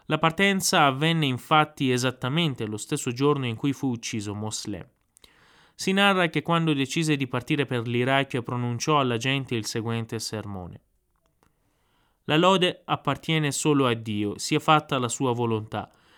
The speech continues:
Non v'è potenza che in lui. Possa egli concedere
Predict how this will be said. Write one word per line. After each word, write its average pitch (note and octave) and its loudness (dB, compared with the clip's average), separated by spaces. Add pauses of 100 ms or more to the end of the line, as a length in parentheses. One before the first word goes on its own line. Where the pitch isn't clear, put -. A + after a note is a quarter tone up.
(140)
Non D#3+ 2
v'è F3 2
potenza D#3 2
che C3+ -6
in A#2 -2
lui. G#2 -2 (100)
Possa C#3+ -2
egli D3 2
concedere B2 0